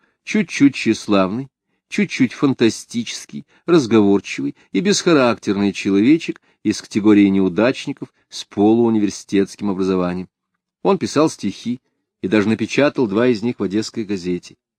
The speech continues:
Оба номера были всегда при нём, и он их охотно показывал.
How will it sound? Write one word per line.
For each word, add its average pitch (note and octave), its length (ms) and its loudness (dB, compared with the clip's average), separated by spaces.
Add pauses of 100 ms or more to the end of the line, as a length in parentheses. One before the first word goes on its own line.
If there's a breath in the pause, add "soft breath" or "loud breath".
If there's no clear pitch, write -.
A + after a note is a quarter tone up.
(340 loud breath)
Оба A#2 340 6
номера B2 400 4
были G2+ 220 4
всегда G2 380 0
при G2 160 0
нём, A2+ 260 2 (240)
и F#2 80 0
он G#2+ 140 2
их A2 120 -6
охотно G#2 380 -6
показывал. F2+ 600 -8